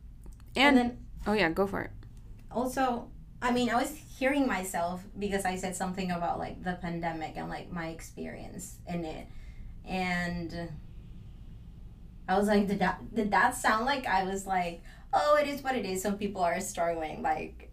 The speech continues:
Speaker 2: n-, I mean, what I meant was I was very fortunate that I was able to grow through this period of time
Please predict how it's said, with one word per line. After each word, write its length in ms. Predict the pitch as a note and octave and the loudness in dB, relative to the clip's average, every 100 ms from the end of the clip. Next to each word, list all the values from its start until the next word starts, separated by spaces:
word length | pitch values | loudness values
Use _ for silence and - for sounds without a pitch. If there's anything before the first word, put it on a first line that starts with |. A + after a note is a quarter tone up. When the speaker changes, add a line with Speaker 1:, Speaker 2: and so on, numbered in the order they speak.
| - | -12
Speaker 2:
n-, 160 | E3+ - - | -10 -10 -6
I 100 | - | -2
mean, 280 | F#3 F3+ E3+ | -2 -2 -2
what 160 | E3+ E3+ | 0 0
I 120 | E3+ | 0
meant 340 | E3+ F3 E3+ | -2 -4 -6
was 480 | E3 E3 - - - - | -4 -2 -2 -4 -8 -4
I 440 | F3+ E3+ F3+ F#3 F#3 | 0 2 2 0 -4
was 380 | D#3+ E3 D#3+ D3+ | -2 -2 -4 -6
very 320 | D#3+ D#3+ D#3+ | -4 -4 -6
fortunate 720 | D#3 E3+ E3 F3+ E3+ E3 - | -6 -6 -4 -6 -6 -6 -6
that 400 | D#3+ C#3+ - - - - | -4 -4 -8 -12 -16 -8
I 180 | D#3+ E3 | -4 -2
was 260 | E3 E3 - | -2 -4 -6
able 360 | D#3+ D#3 D#3+ D#3+ | -8 -6 -6 -8
to 240 | - D#3+ - D3+ | -8 -10 -10 -14
grow 560 | D#3 D#3 D#3 D#3 A3 B3+ - - - - - | -12 -6 -4 -2 -4 -6 -12 -18 -20 -20 -18
through 460 | - F#3 E3+ D#3+ - | -8 -4 -4 -6 -8
this 500 | - D#3 E3+ E3 - - | -10 -4 -4 -4 -8 -12
period 420 | - D#3+ E3 D#3+ | -10 -4 -2 -4
of 100 | C3+ | -6
time 480 | - D3 D#3+ A#3+ C4+ | -8 -8 -6 -6 -10